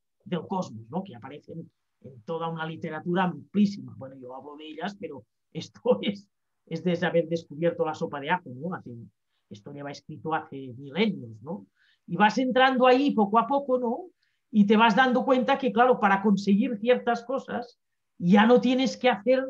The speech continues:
las mil y una como tenías que hacer hace unos años, ¿no? Que si es para ti, entonces yo digo, si veis que no funciona la tercera, dejadlo ya. Es decir, no os empecinéis. Es decir, no,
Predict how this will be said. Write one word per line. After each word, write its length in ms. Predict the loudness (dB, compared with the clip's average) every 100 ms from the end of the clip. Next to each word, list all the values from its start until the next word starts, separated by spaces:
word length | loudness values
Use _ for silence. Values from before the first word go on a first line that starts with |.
| -8 _ -6
las 280 | 2 4 6
mil 260 | 4 6 8
y 120 | 10
una 420 | 10 6 2 -2 _ _ _
como 500 | -12 -2 4 6 4
tenías 420 | 4 4 4 2 0
que 80 | -2
hacer 260 | -2 0
hace 180 | 0 -2
unos 300 | -10 -10 -4
años, 400 | -4 -4 -10 -16
¿no? 200 | -16 -16 _ _ _ _ _
Que 100 | -4
si 180 | 2 4
es 100 | 4
para 260 | 4 2 2
ti, 80 | 0
entonces 320 | 2 4 6
yo 80 | 4
digo, 360 | 4 2 -2 -14 _
si 280 | -4 6 8
veis 320 | 8 4 -2
que 120 | 2
no 140 | 6 6
funciona 560 | 4 -4 -2 2 4 4
la 160 | 4
tercera, 400 | 4 0 2 2
dejadlo 460 | 2 0 -4 -2 -2
ya. 280 | 0 0 -2 _ _
Es 140 | -6 -2
decir, 280 | -2 -2 -6 _ 0
no 180 | 2
os 140 | 2 2
empecinéis. 800 | 2 2 0 -2 -2 -2 -8 _ _ _ _
Es 180 | -8 -4
decir, 400 | -4 -2 -4 -4
no, 380 | -6 -6 -10